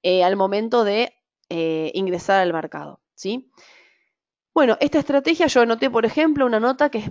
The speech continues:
importante, que es muy eficaz cuando el mercado se encuentra en tendencia, ¿sí? Habíamos visto hace unas filminas atrás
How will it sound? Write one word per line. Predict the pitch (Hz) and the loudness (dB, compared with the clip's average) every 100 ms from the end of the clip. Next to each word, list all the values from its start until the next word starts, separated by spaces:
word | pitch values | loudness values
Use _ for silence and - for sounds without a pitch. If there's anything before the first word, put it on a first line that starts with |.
| 208 | -10
importante, | - 240 247 311 294 285 269 320 339 _ _ _ _ _ _ _ _ | -6 -4 -2 0 0 0 -2 -4 -6 _ _ _ _ _ _ _ _
que | 254 269 - | -2 -2 -2
es | 262 - - | -6 -4 -4
muy | 247 330 | 2 2
eficaz | 302 294 285 302 349 - _ _ | 2 -4 2 2 2 -8 _ _
cuando | - 226 220 | 0 0 2
el | 233 | -2
mercado | 226 269 302 | -2 0 0
se | - 226 | 0 -4
encuentra | 214 240 247 233 | -2 -4 -2 -6
en | 214 | -4
tendencia, | 202 185 160 147 - - _ _ _ _ | -6 -4 -6 -6 -14 -20 _ _ _ _
¿sí? | 180 226 262 _ - - _ - | -10 -10 -12 _ -20 -20 _ -12
Habíamos | - 170 233 233 | -2 0 0 -2
visto | 240 247 | -2 -4
hace | - 196 | -2 -2
unas | 202 220 220 - | -2 -4 -6 -12
filminas | - 208 240 240 | -10 -8 -4 -2
atrás | 220 220 226 302 | -4 0 0 0